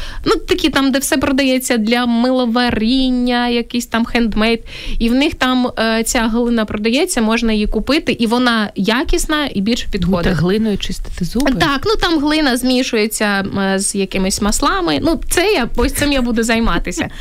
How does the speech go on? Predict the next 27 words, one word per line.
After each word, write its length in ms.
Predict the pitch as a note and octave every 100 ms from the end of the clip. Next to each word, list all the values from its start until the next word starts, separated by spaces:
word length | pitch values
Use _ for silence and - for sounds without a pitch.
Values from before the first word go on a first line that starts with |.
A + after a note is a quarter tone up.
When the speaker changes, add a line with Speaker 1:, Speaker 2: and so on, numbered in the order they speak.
| -
Speaker 2:
<laughs> 220 | - -
Speaker 1:
А, 300 | - G3+ G#3
поки 380 | G3+ D4+ - F#4+
що, 460 | F4+ - D4+ C#4+ B3+ -
е, 280 | G#3+ G#3+ A3+
що 340 | - A#3+ A#3
з, 420 | A3+ A3 A3 G#3+ G3+ - - - - -
м, 400 | G3+ G#3 G#3 G3+ - - - - -
тобто 300 | B3+ A#3+ C4+ A#3+
я 200 | A3+ C4
спочатку 600 | D4 C#4 C4+ C4 A3+ A#3
повністю 640 | G3+ A3+ A#3 A3 A3 - G#3
прибрала 580 | A#3+ A#3 G#3 F3+ F3+ F3+
зубну 340 | G#3 A#3 A#3+
пасту, 440 | B3 A#3+ C4 -
подивилася, 560 | A#3 A3+ A3+ C4 B3 B3
що 100 | A3+
тоді 200 | A3+ A3
в 40 |
мене 220 | A3 G#3+ G#3+
в 60 |
сім'ї 320 | - A#3 G#3
ніхто 320 | G#3 A3+ - C4
не 140 | C4
хоче 400 | - A3+ G3+ A3+
чистити 520 | - B3 - C4 C4+
зуби. 240 | C4 C#4